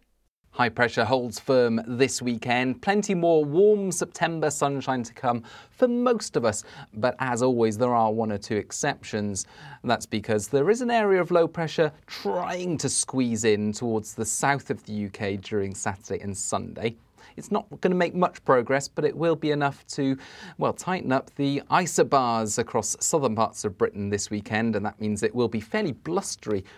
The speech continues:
with some keen wind gusts around southern coasts and hills in particular. That'll make it feel cool, but, uh, away from the wind, in the sunshine, pleasant enough on Saturday afternoon, with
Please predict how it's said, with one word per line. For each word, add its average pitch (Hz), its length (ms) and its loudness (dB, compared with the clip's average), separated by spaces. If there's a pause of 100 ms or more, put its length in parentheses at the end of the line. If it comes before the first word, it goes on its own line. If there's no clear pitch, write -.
(120)
with 104 120 -8
some 104 220 -4
keen 113 440 -2
wind 113 340 0
gusts 107 340 -2
around 107 480 0
southern 110 460 -2
coasts 113 440 -2 (360)
and 104 180 -4
hills 113 440 -2
in 107 120 0
particular. 104 640 -4 (760)
That'll - 160 -2
make 107 180 0
it 113 80 -6
feel 113 220 -2
cool, 110 360 -4
but, 165 300 0 (140)
uh, 214 60 2
away 269 280 0
from 220 160 -2
the 139 80 4
wind, 185 300 0
in 190 80 0
the 139 80 0
sunshine, 123 600 -2 (280)
pleasant 120 400 -2
enough 123 400 0
on 101 280 -2
Saturday 107 440 0
afternoon, 107 580 0
with 104 260 0